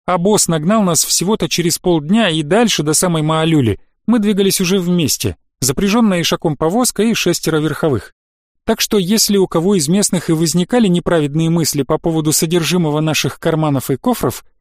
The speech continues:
им пришлось держать их при себе, ограничиваясь проклятиями в полголоса по поводу «неверных собак». А тем немногим, кто посмел высказать что-то такое вслух, пришлось близко познакомиться с плеткой Башчауша.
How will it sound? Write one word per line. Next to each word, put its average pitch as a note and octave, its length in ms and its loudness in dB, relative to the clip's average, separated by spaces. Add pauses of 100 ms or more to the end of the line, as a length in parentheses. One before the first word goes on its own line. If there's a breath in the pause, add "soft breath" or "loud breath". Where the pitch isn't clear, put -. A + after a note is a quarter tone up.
(180)
им B3 260 4
пришлось B3 380 0
держать F#3+ 360 0
их G#3 140 -2
при G#3+ 120 0
себе, E3 600 0 (160)
ограничиваясь F3+ 720 2
проклятиями F#3 720 0
в - 120 -8
полголоса E3+ 580 0
по E3 140 -2
поводу F#3 500 2 (300)
«неверных D3+ 720 2
собак». C#3+ 560 -2 (520)
А G#3 100 0
тем B3+ 220 4
немногим, G#3+ 520 4
кто - 180 -2
посмел F3+ 460 0
высказать E3 480 0
что-то - 340 -4
такое E3 380 2
вслух, - 580 0 (420)
пришлось G3 500 2
близко F3 420 -2
познакомиться F3+ 640 0
с - 80 -2
плеткой F3 400 0
Башчауша. C#3 920 0